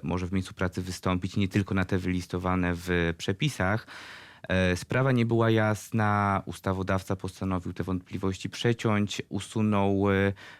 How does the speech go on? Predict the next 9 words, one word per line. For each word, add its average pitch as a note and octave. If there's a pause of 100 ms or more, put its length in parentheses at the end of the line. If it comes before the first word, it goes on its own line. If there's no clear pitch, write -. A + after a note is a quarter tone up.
w -
zasadzie A2
jeden G#2+
fragment G2+
z F2
dw-, E2+
dwóch F#2+
przepisów, F#2
który, F#2+